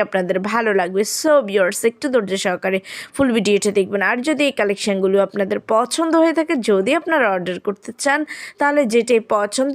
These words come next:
এটার স্ক্রিনশটটা নিয়ে স্ক্রিনে দেওয়া ইমো বা WhatsApp নাম্বারে যোগাযোগ করুন। যোগাযোগ করলে আমি এগুলো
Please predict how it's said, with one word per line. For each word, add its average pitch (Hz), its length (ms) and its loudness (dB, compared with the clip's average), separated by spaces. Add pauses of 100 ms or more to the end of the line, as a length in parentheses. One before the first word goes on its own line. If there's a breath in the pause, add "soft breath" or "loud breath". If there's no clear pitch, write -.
এটার 330 200 -2 (160)
স্ক্রিনশটটা 254 680 -2 (100)
নিয়ে 208 180 -2 (120)
স্ক্রিনে 196 480 0
দেওয়া 190 180 2 (220)
ইমো 202 220 -2 (120)
বা 196 120 0 (180)
WhatsApp 214 380 -2 (120)
নাম্বারে 185 320 -2 (100)
যোগাযোগ 190 320 -2 (120)
করুন। 92 240 -8 (520 loud breath)
যোগাযোগ 226 320 2 (100)
করলে 320 280 2
আমি 339 160 0
এগুলো 330 180 2